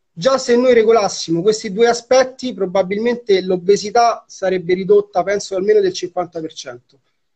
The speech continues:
Non possiamo permetterci di diventare dei, dei, di acquisire lo stile di vita occidentale americano, non ce lo possiamo permettere, è assolutamente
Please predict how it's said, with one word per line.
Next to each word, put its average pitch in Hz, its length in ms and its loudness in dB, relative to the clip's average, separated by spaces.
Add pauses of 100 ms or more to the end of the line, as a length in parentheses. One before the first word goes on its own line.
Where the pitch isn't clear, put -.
(440)
Non 214 180 2
possiamo 233 640 2
permetterci 233 720 0
di 190 80 -6
diventare 190 840 0
dei, 165 880 -2 (600)
dei, 185 580 -2 (240)
di 180 360 -2
acquisire 233 480 0
lo 220 80 6
stile 220 300 0
di 208 100 -4
vita 220 520 0 (300)
occidentale 202 680 0
americano, 190 560 2
non 196 160 2
ce 208 120 -10
lo 214 80 4
possiamo 226 360 0
permettere, 180 540 0
è 160 40 0
assolutamente 196 1000 -2